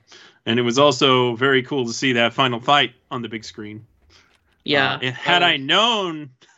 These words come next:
Speaker 1: <laughs> going in that it was going to be the full last two episodes,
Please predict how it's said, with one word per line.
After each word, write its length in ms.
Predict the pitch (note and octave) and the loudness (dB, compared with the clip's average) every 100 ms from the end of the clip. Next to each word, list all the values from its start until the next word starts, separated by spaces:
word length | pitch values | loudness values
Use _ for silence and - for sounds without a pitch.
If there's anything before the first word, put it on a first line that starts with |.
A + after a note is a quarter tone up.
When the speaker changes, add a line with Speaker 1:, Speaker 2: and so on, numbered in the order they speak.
| - | -20
Speaker 1:
<laughs> 320 | _ - - | _ -20 -8
going 320 | E3 E3 D3+ | -4 -2 -2
in 180 | F3 D3 | -2 -2
that 140 | C3+ | -4
it 80 | C#3+ | -4
was 140 | C3 | -6
going 220 | B2+ D3+ D3+ | -4 -2 -2
to 60 | |
be 100 | C3+ | -2
the 100 | A#2 | -4
full 680 | - - C#3 D3 D3 C#3 C3+ | -8 -2 2 4 4 2 -2
last 460 | A#2+ B2+ C#3 - - | 0 2 2 -2 -10
two 220 | D#3 C3+ | -8 -6
episodes, 600 | B2+ D#3 D3 F#3+ F#3+ F#3 | -6 -8 -4 -2 -2 -6